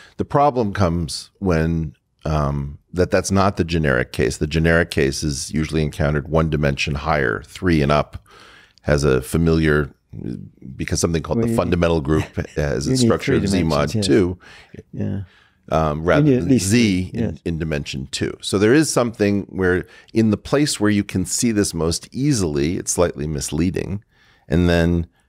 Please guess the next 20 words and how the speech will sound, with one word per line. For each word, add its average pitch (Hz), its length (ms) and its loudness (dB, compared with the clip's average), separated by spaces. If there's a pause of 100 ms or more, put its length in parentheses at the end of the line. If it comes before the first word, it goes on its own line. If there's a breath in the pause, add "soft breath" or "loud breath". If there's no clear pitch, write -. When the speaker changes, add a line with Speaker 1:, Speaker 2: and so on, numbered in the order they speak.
(140)
Speaker 1:
in 82 100 2
higher 107 260 4
dimensions, 78 720 0
you 78 100 -2
have 80 200 0
to 78 100 -6
learn 85 560 2
how 80 220 0
to 78 160 2
tutor 87 420 -2
your 78 220 0
intuition, 78 560 0
which 67 180 -6
is 67 120 -8
this 67 160 -6
problem 76 440 0
that 71 100 -2
all 76 200 2
of 73 100 -2
us 73 300 0